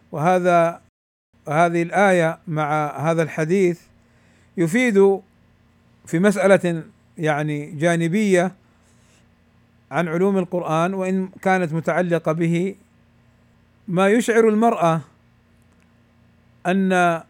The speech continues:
هؤلاء الذين يدعون بحرية المرأة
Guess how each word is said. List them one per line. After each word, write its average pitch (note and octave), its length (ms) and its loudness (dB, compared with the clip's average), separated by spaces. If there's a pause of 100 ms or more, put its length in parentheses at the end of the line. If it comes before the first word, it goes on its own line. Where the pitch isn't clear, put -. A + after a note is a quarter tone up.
هؤلاء F#3+ 720 4 (100)
الذين F3 520 2
يدعون F3+ 920 0 (600)
بحرية G3 600 2
المرأة F#3 680 2